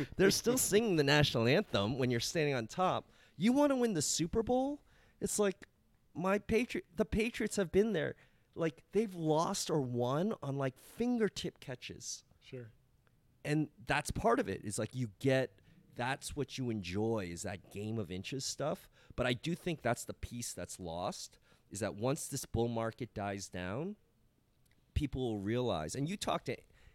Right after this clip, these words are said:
Speaker 2: any great venture capitalists, I was just talking to one, like, great, I mean,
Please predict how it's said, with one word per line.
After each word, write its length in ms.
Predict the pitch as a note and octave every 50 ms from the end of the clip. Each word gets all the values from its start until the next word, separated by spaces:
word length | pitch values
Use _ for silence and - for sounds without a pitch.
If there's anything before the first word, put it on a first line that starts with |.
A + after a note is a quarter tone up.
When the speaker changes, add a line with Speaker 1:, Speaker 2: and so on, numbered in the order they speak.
| _ - - -
Speaker 2:
any 260 | C3 C#3+ D3+ E3 E3
great 440 | C#3+ - - G#2 A2 A2 A2 A2 -
venture 500 | G2 G#2+ G2+ G2 - - - G#2 F#2+ F2 - -
capitalists, 720 | - G#2+ F2+ F2+ - A2+ A2+ A#2 B2 C#3 D#3+ - - -
I 60 | -
was 120 | F#2 F#2+ F#2
just 140 | G2+ - -
talking 320 | - A2 G#2 G2+ - G#2+ F#2+
to 80 | G#2
one, 360 | G2 F2+ G#2 G#2+ G2+ F2 D2 D2+
like, 160 | F2+ - _
great, 280 | - A2 A2+ A#2 A2+ G#2
I 60 | G2
mean, 340 | F2+ F2 F2 E2+ E2 E2